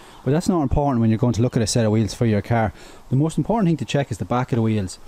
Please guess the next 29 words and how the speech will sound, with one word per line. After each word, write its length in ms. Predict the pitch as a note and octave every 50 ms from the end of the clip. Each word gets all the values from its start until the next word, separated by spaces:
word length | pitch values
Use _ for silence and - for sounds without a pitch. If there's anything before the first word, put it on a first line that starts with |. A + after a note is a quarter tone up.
| - - - - - - - - - -
And 80 | - C#3
what 100 | D3+ -
we're 100 | D3+ C#3+
looking 220 | E3 F3 - E3+
for 200 | - - D3 C#3
is 100 | B2+ A#2
any 200 | B2+ B2+ A#2+ A2+
buckles 640 | - - C3 B2+ - C3+ B2 A2+ G#2 F2+ - - - - - - - - - - - - - - - - -
or 80 | B2+
any 180 | C3 C3 B2+ A2+
hairline 440 | F2 A#2+ C#3 C3 B2 A#2+ A2+ A2+ G#2+
cracks 340 | - B2+ B2 A2+ - -
that 140 | - A2+ -
can 100 | - A#2
appear 320 | A2 - - C3 B2+ A#2 A2+
in 120 | B2 A#2+
the 60 | A2
wheels. 440 | G#2 G#2+ A2 G#2+ G#2+ F#2+ F#2+ - - - - - - - - -
I 120 | - C3+ C#3+
always 180 | D3 C#3+ C3
try 140 | - C#3 B2+
to 60 | A2+
look 180 | A#2 B2 - -
for 160 | - A#2 A2
a, 200 | G#2+ - C3+ - -
a 60 | -
s-, 200 | G#2+ - - - - -
set 260 | - - C#3+ C3 -
that 160 | - A#2+ -